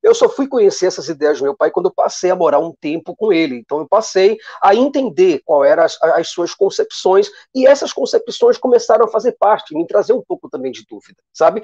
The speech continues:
Mas eu cantava na igreja, eu cantava, é, eu participava de, de evangelismo, Rafner, né? Eu era rato de igreja, sabe? Eu era, eu era,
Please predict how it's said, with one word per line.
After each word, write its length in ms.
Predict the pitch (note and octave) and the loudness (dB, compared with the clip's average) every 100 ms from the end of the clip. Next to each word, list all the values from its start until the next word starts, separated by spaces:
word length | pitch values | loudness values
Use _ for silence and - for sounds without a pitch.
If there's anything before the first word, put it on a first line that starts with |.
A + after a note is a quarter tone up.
| - - - | -12 -18 -12
Mas 380 | - B3 C4 A3+ | 0 4 4 4
eu 180 | C4+ C#4 | 4 4
cantava 520 | - E4 - A3 B3+ G3+ | 2 0 4 6 6 2
na 60 | |
igreja, 580 | D#3 C#3+ F3+ F3+ - C3+ | -2 2 4 4 2 -2
eu 220 | C3 B2+ | -2 -6
cantava, 680 | - E3+ - E3+ D#3+ B2+ B2 - _ | -6 -4 2 2 2 2 -2 -2 _
é, 180 | - D#3+ - | 0 2 2
eu 60 | F3 | 0
participava 840 | G#3 G3+ - - - F#3+ F#3 D#3 | 0 0 -6 -6 2 4 6 2
de, 300 | D3 - E3 | -2 -6 -12
de 220 | C#3+ D3+ | -10 -6
evangelismo, 720 | D3+ C#3 D#3 D3 C3 D3+ A#2+ G2+ | -6 -4 -4 -4 -8 -8 -12 -8
Rafner, 480 | G#2 G#2 - _ _ _ _ _ | -6 -6 -8 _ _ _ _ _
né? 160 | D#3+ F3+ | -4 0
Eu 120 | F#3 | 2
era 200 | G3 G3+ | 4 4
rato 840 | E3 - - D3+ A3 - _ F#3+ D3 | 4 -2 -4 0 0 -2 _ -14 -12
de 220 | - F3 | -12 -10
igreja, 840 | F#3 A#2 D3 D#3+ F3 C#3 - G2 F#2+ | -12 -10 0 4 4 2 -6 -8 -8
sabe? 300 | - D3+ E3+ | -4 -2 0
Eu 60 | E3 | 2
era, 320 | F3+ F#3 F3 - | 4 4 2 2
eu 160 | F3 | 2
era, 320 | F3+ F#3 F3+ | 2 4 2